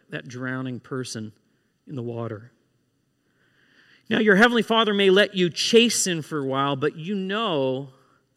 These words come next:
that, that your experience with sin will not bring any joy or peace. It will actually cause you anxiety within your heart to such an extent that you, you look for that peace again.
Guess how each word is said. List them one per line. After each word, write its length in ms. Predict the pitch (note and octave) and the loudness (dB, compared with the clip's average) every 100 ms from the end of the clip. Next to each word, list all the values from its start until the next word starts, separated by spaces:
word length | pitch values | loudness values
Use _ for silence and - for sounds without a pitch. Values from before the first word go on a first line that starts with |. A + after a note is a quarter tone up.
| _ _ _ _ _ _ | _ _ _ _ _ _
that, 240 | E3 - | -6 4
that 260 | G3 - F3+ | 4 4 2
your 140 | G3+ | 2
experience 580 | F#3 - G#3 A3+ G3+ - | 2 -4 0 2 2 -2
with 160 | E3+ - | -4 -2
sin 360 | - F#3 E3 | -4 -4 -4
will 80 | D3+ | -4
not 240 | D#3+ F#3 | -4 -4
bring 160 | E3+ D#3+ | -4 -2
any 140 | D3+ | -2
joy 240 | B2+ D#3+ C#3 | -4 -4 -4
or 100 | A#2+ | -6
peace. 600 | - E3+ - - - - _ _ _ | -8 -10 -10 -20 -20 -20 _ _ _
It 100 | F#3 | -8
will 140 | E3 - | -6 0
actually 360 | F#3+ - F3 | 0 0 -4
cause 540 | D3 - F3+ G3 F#3+ F3+ | -8 -6 0 2 2 0
you 100 | F3 | -2
anxiety 720 | E3 C#3+ D#3 D#3 G#3 G3 F#3 | -2 -2 0 4 6 4 4
within 280 | E3+ F3+ E3 | 0 0 -6
your 140 | D#3 | -6
heart 480 | C3+ G#3+ G#3 E3 - | -2 2 2 0 -10
to 120 | E3 | -12
such 300 | - G3+ - | -8 -8 -8
an 60 | E3+ | -10
extent 560 | - - A3+ F#3 - _ - - - - _ _ _ _ | -10 -6 -2 -2 -2 _ -20 -20 -20 -20 _ _ _ _
that 120 | - G3+ | -8 -2
you, 260 | F3 F3 - | -2 -2 -4
you 180 | E3+ E3+ | -4 -4
look 380 | E3 G#3+ - - | 8 8 8 -4
for 180 | D#3 | -6
that 240 | C3+ - - | -4 -6 -8
peace 560 | C3 A2+ - - - _ - | -6 -6 -8 -12 -14 _ -14
again. 500 | B2 C3 G#2+ G#2 | -10 -8 -8 -12